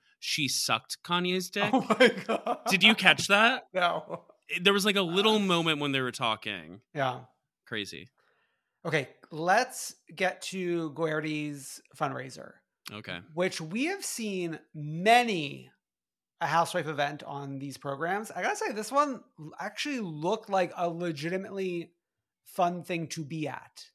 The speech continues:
Speaker 1: High production value. I think if you're doing a fundraising event or any sort of gala, a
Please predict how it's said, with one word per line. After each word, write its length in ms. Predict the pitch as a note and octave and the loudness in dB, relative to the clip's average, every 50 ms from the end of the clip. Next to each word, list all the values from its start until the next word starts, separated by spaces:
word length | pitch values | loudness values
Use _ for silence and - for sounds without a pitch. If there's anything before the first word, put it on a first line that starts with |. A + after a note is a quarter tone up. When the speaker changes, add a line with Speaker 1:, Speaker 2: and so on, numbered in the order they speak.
| _ - - | _ -20 -16
Speaker 1:
High 220 | - - C#3+ C3+ | -6 -2 -2 -2
production 400 | C3+ - D#3 D#3 C#3+ - - D3 | 0 0 0 0 0 0 -2 -2
value. 600 | C#3 C#3 C3 C3+ C3 C3 C3 C3 B2+ B2 B2 A#2 - - - - - - - - - - - _ _ _ - | 2 2 2 4 4 4 2 2 2 0 -2 -4 -6 -12 -20 -20 -20 -20 -20 -20 -20 -20 -20 _ _ _ 2
I 140 | C3 C#3+ C#3 | 2 2 2
think 420 | C3+ D#3+ D#3 C#3+ B2+ - - _ _ _ _ _ _ _ _ _ - | 2 2 2 2 2 0 -8 _ _ _ _ _ _ _ _ _ 0
if 180 | D3+ D3+ C#3 - | 0 0 0 2
you're 140 | D#3 D3+ D3+ | 2 2 2
doing 500 | C#3 B2+ D3 C#3 C#3 D3 D#3+ E3+ F3 F#3 | 2 0 0 0 2 2 2 0 0 -2
a 300 | - D3 C#3+ C#3+ C#3 C3 | -2 -2 -2 -2 -2 -2
fundraising 720 | C3+ - C3+ B2+ B2 B2+ B2 B2 B2 B2+ A#2+ B2+ C3 B2+ | -4 -4 -4 -2 -2 -2 -2 -2 -2 -2 -2 -4 -4 -4
event 500 | B2+ B2 B2 B2 A#2 A2+ A2 A2 G#2+ - - | -4 -6 -6 -6 -4 -4 -4 -4 -6 -8 -10
or 180 | A#2 A#2+ A2+ A2 | -10 -8 -8 -6
any 160 | A2+ A#2 A#2+ | -4 -4 -4
sort 200 | A2+ - C3+ A#2+ | -4 -4 -6 -6
of 160 | B2 A2+ A2+ - | -8 -8 -6 -4
gala, 600 | A2+ G#2+ G#2 G#2 G#2+ A2 A#2+ B2+ C3+ D3 D#3 _ _ _ _ _ _ _ _ _ _ _ _ _ _ _ _ _ _ _ _ - | -2 -2 0 -2 -2 -2 -2 -2 -2 -4 -6 _ _ _ _ _ _ _ _ _ _ _ _ _ _ _ _ _ _ _ _ 2
a 400 | B2+ C3 C3 B2+ B2+ B2 A#2+ A#2 | 4 6 6 6 4 4 2 0